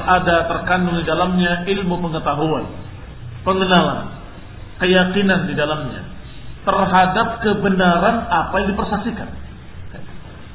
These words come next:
terhadap thubut, ketetapan, tetapnya apa yang dipersaksikan. Tahu,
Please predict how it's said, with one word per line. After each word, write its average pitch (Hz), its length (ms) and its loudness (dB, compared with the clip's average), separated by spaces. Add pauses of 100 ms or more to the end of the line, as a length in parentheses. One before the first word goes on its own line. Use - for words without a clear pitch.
(260)
terhadap 165 480 6 (400)
thubut, 185 720 4 (1300)
ketetapan, 190 640 4 (800)
tetapnya 220 680 2 (120)
apa 190 320 0
yang 180 160 0
dipersaksikan. 139 720 -10 (520)
Tahu, 160 560 6